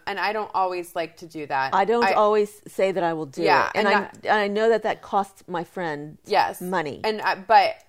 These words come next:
Speaker 1: here's my other, like, something else that I, I wanted to share is, like, one of my mistakes that I've made is, you know, I used to think I needed to say yes to everything, to every opportunity that came my way
Speaker 2: Mm-hmm.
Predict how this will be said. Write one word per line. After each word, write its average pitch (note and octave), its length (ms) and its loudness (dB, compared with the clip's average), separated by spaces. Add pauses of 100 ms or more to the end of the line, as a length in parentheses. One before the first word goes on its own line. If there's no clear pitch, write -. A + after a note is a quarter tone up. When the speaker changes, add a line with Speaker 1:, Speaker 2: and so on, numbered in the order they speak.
(100)
Speaker 1:
here's A3 340 -8
my F#3 220 -4
other, F#3 420 -2
like, E3+ 220 -6
something F3+ 320 -10
else E3 200 -4
that - 260 -6
I, D#3 240 0
I C#3+ 260 -8
wanted D#3 320 -10
to D#3 60 -20
share D3+ 320 -6
is, C#3+ 200 -10
like, D3 280 -16
one D#3 220 -12
of D3+ 60 -10
my D3 100 -8
mistakes C#3+ 460 -12
that D3 80 -10
I've C#3+ 120 -8
made C#3+ 200 -10
is, C#3 120 -14 (420)
you F#3+ 120 -10
know, F#3 80 -6
I E3+ 80 -4
used G3 300 -10
to F#3+ 120 -16 (220)
think F#3 200 -8
I D#3+ 80 -6
needed E3 320 -10
to D#3+ 80 -20
say F3 180 -8
yes D#3+ 360 -6
to - 140 -12
everything, F#3+ 520 -8
to - 180 -14
every F3+ 240 -4
opportunity F3 680 -6
that F3 160 -14
came F3 220 -14
my E3 140 -8
way E3 380 -4
Speaker 2:
Mm-hmm. E3 260 -10